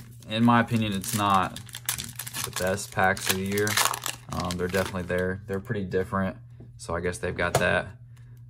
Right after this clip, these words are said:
Um, like, honestly, I don't know who this is. Brianna Scurry, U S women's soccer team. That's pretty cool. I did see someone pull an Alex Morgan auto.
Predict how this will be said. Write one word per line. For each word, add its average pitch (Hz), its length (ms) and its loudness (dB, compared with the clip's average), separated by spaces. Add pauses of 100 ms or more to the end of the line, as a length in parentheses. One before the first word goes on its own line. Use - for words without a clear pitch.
(100)
Um, 87 540 -2 (360)
like, 87 180 -8
honestly, 85 300 -2
I 87 40 -2
don't 85 80 -2
know 80 80 -4
who 87 100 -6
this 85 240 -6
is. 82 200 -6
Brianna 90 460 -2
Scurry, 85 580 -6 (960)
U 101 180 2
S 98 160 0
women's 98 340 -2
soccer 85 480 -2
team. - 380 -12 (160)
That's 113 160 -6
pretty 78 220 -8
cool. - 280 -6 (320)
I 90 60 -2
did 127 220 4
see 113 120 0
someone 101 360 0
pull 98 460 4 (120)
an 92 260 -2
Alex 92 480 0
Morgan 90 520 -2 (120)
auto. 87 420 0